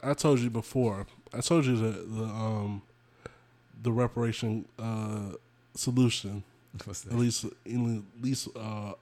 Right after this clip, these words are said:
Speaker 1: a thought on one. Give, start, you gotta start it off with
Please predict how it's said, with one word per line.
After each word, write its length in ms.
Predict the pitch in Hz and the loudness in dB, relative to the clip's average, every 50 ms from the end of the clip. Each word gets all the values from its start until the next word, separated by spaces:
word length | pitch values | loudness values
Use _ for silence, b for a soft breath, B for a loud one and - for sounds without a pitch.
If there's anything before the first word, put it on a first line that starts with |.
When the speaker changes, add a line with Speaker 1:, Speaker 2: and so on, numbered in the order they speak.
| _ - | _ -12
Speaker 1:
a 60 | 123 113 | -12 -8
thought 400 | - - 143 131 127 120 - - | -2 2 2 2 2 2 -2 -6
on 240 | - 113 110 110 107 | -6 -4 -4 -2 -2
one. 300 | 104 104 101 98 95 92 - _ b b b b b b b b b b b b _ _ _ _ _ _ _ _ _ _ _ _ - | -2 -4 -4 -6 -6 -10 -14 _ b b b b b b b b b b b b _ _ _ _ _ _ _ _ _ _ _ _ 4
Give, 260 | 131 143 170 170 143 - | 6 6 6 6 4 0
start, 420 | - - 165 165 196 190 - - | 2 4 6 6 6 4 0 -2
you 120 | 131 135 | -2 0
gotta 180 | 139 143 139 143 | 0 0 0 0
start 260 | - - 160 151 151 | 0 2 2 4 4
it 80 | 151 156 | 4 4
off 280 | 160 170 175 - - | 2 2 0 0 0
with 260 | 139 135 131 127 107 | 2 2 2 2 0